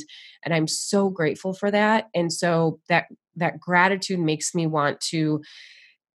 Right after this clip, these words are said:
help as many people to experience that as possible and to prevent children from being harmed in any way.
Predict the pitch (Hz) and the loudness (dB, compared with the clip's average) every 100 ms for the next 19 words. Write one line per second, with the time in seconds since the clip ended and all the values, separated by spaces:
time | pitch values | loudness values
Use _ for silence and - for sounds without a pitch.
0 | - 180 180 170 160 196 214 214 185 190 | -8 2 2 2 0 2 4 4 2 0
1 | 165 165 165 - 160 156 135 160 143 - | -2 -2 -2 -4 -2 -2 -2 -4 -4 -4
2 | 151 - 135 135 - - 98 117 160 - | -8 -8 -8 -8 -8 -8 -8 -8 -14 -20
3 | - _ - 185 170 165 - 180 165 165 | -20 _ 0 2 2 0 -2 0 0 0
4 | 160 160 160 160 _ _ _ _ _ _ | 0 -2 -4 -10 _ _ _ _ _ _
5 | _ _ _ _ _ _ - - - - | _ _ _ _ _ _ -20 -20 -14 0
6 | 240 208 180 190 156 135 - - - 170 | 4 6 6 6 4 0 -6 -10 -4 -2
7 | 165 165 156 156 170 165 160 160 165 165 | 0 2 2 2 0 0 0 0 -2 0
8 | 156 151 - 156 151 139 53 50 160 | 0 0 -2 0 0 0 0 -2 -6